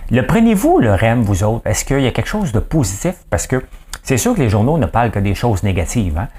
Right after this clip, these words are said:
Mais dans les lettres ouvertes, à date, euh, c'est juste du négatif. Il y a une femme qui habite à Ma-, Marieville, elle raconte son histoire. Et, euh, il y avait des, euh, des autobus aux heures,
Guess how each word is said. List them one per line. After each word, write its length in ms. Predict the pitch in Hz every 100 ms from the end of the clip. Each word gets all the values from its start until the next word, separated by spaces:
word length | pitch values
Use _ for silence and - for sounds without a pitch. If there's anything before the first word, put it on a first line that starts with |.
| - -
Mais 120 | 92 98
dans 100 | 131
les 160 | 131
lettres 220 | 143 175
ouvertes, 260 | 107 160 -
à 80 | 90
date, 200 | 113 147
euh, 100 | 92 87
c'est 200 | - 95
juste 220 | 143 120
du 100 | 90
négatif. 420 | 92 85 - - -
Il 60 | 98
y 20 |
a 40 |
une 60 | 123
femme 300 | - 226 208
qui 80 | -
habite 240 | 101 110
à 60 | 90
Ma-, 240 | 92 90
Marieville, 640 | 90 92 87 82 107 110 95 - - _ - -
elle 140 | - 82
raconte 300 | 87 104 -
son 140 | 92
histoire. 420 | 85 - 64 62 - - - - -
Et, 320 | - 117 110 104
euh, 400 | 98 95 95 92
il 80 |
y 40 | 95
avait 180 | 98 104
des, 460 | 104 98 95 92
euh, 440 | 87 82 80 76 76
des 180 | 101 113
autobus 360 | 107 147 143
aux 200 | 107 90
heures, 200 | 73 -